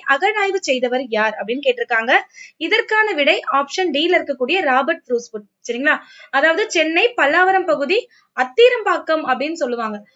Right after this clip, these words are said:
அந்த பகுதியில, அஹ், எயிட்டீன் சிக்ஸ்டி த்ரீல அகழாய்வு செய்திருப்பாரு, சரிங்களா? So, இங்க எல்லாமே அவர் கண்டுபிடிச்சது எல்லாமே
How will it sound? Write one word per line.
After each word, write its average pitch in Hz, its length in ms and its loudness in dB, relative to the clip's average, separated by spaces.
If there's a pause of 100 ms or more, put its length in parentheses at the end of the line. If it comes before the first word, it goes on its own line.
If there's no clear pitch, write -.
(140)
அந்த 381 380 2
பகுதியில, 339 480 2 (580)
அஹ், 285 240 -2
எயிட்டீன் 415 500 4 (100)
சிக்ஸ்டி 370 460 -2
த்ரீல 320 340 -2 (260)
அகழாய்வு 294 540 2
செய்திருப்பாரு, 240 500 -2 (120)
சரிங்களா? 254 300 -2 (240)
So, 349 180 -4
இங்க 330 160 0
எல்லாமே 440 360 2
அவர் 415 180 0
கண்டுபிடிச்சது 320 640 -2
எல்லாமே 302 560 0